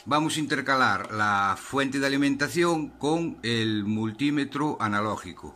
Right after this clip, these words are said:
para que nos dé la corriente en el multímetro analógico. Ahí tenemos la fuente encendida, vemos que tenemos los tres voltios y ahora la pinza roja que viene de la fuente va con la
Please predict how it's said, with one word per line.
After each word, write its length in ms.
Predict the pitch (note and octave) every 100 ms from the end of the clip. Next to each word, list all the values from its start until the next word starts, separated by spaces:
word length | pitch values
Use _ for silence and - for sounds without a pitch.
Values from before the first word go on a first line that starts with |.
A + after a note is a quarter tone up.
| -
para 420 | - D#3 E3+ E3+ -
que 100 | B2
nos 240 | B2 A2+
dé 260 | D#3 D3 -
la 240 | A#2+ A#2
corriente 920 | B2+ C3+ D#3+ F3 E3+ C3 E3+ F3 - A#2+
en 220 | B2 A#2
el 640 | A2+ A2 G#2 G2+ F#2+ F#2
multímetro 560 | F#2+ A2 A2 C3+ B2 G#2+
analógico. 580 | F#2+ E2+ - C#2+ - - -
Ahí 100 | C#3+
tenemos 400 | D3 C3+ A2 G#2+
la 480 | A2 G2 E2+ D#2+ D#2+
fuente 280 | B2+ A#2+ A2+
encendida, 500 | G2+ A2+ F3+ F#3 D3
vemos 360 | B2+ A#2+ A2
que 120 | A#2+
tenemos 400 | A#2 A#2 A2 G2+
los 320 | G2+ G2 F2+ -
tres 240 | A2+ G#2
voltios 760 | E3 F3 F3 F#3+ F3+ - - - -
y 80 | C#3+
ahora 420 | C#3 G2+ D#2+ -
la 460 | G#2+ A2 G#2+ G#2 G#2
pinza 600 | F3+ G3 - F3+ F3 - B2
roja 640 | C3+ C3+ - F2 C#2+ - _ _ -
que 160 | A2
viene 240 | A#2+ C#3+ D3
de 80 | C3+
la 160 | B2
fuente 680 | - A#2+ F2+ E2 - C2+ -
va 460 | A2 D#3 F3+ D3 -
con 260 | A#2+ A#2 A#2
la 460 | A2 G#2 G2+ G2+